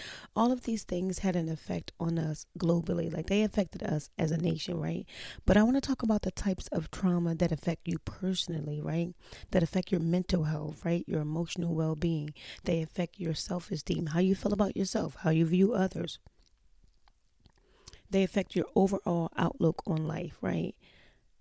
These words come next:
So I feel like those are the types of trauma that we tend to suppress, right?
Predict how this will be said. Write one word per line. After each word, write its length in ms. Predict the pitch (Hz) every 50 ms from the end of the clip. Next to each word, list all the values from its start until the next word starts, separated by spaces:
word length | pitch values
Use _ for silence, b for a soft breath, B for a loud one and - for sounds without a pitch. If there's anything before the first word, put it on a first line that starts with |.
| - - - _ _ _ _ _ - _ _ - _ _ _ -
So 100 | - 247
I 40 |
feel 160 | 247 - 285 254
like 180 | 240 208 156
those 260 | - 196 208 226 226
are 60 | - 220
the 100 | 185 190
types 360 | - - 190 185 175 - -
of 100 | - -
trauma 460 | - - 190 185 175 165 165 170 170
that 240 | 156 170 175 190 -
we 100 | 180 175
tend 300 | - - 190 180 165 -
to 80 | -
suppress, 500 | 165 - 175 - - - 170 160 151 -
right? 240 | - 170 165 165 -